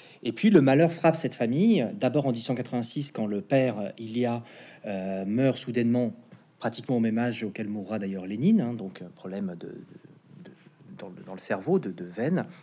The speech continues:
et cetera, enfin d'artères. Euh, et puis, euh, le frère aîné, donc Alexandre, euh, complote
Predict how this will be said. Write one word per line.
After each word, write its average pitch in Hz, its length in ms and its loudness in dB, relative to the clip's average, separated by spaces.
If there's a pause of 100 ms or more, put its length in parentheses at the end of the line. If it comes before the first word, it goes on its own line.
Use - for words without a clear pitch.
(140)
et - 100 -16
cetera, 98 320 -6
enfin 139 160 -6
d'artères. 160 420 2 (640)
Euh, 127 640 8
et 131 120 2
puis, 220 600 6
euh, 110 1080 4
le 131 200 4
frère 135 420 -2
aîné, 113 220 2
donc 135 180 0
Alexandre, 131 600 -2 (480)
euh, 104 340 -2
complote 165 640 4